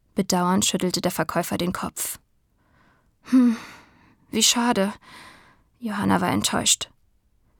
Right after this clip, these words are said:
Doch der Verkäufer fuhr schon fort. "Das heißt natürlich, dass sie auch sonst niemand kaufen kann. Wenn du sie mal aus- und wieder anknipsen willst,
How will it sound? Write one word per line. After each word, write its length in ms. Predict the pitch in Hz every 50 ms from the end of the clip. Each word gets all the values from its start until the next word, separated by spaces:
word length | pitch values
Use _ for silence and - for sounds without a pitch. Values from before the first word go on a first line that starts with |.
| _ _ _ _ _ _ _ _ _ -
Doch 140 | 220 - -
der 120 | - 214
Verkäufer 580 | - - 226 214 - - 202 190 190 - 226 208
fuhr 200 | - 233 226 226
schon 220 | - - 247 240
fort. 520 | - - - - - - - - - - _ _ _ _ _ _ _ _ _ _ _ _ _ _ _ _ _ _ _ -
"Das 260 | - 233 208 - -
heißt 280 | 220 196 190 - - -
natürlich, 640 | 190 190 190 - 214 202 185 185 190 - - - -
dass 180 | - 175 - -
sie 140 | - -
auch 80 | 196 202
sonst 360 | - 254 277 320 - - -
niemand 300 | - 196 180 156 156 156
kaufen 360 | - - - 170 - - -
kann. 280 | - - - - - 214 - _ _ _ _ _ _ _ _ _ _ _ _ _ _ _ _ _ _ _ _ _
Wenn 240 | - 233 247 233 226
du 140 | 214 220 208
sie 120 | 185 202
mal 220 | 190 190 185 185 -
aus- 400 | - 185 180 196 226 220 - -
und 280 | - 190 196 196 190
wieder 260 | - 202 196 196 190 -
anknipsen 680 | 185 190 190 - - 247 240 - - - 269 269 254
willst, 400 | 277 294 320 320 - - -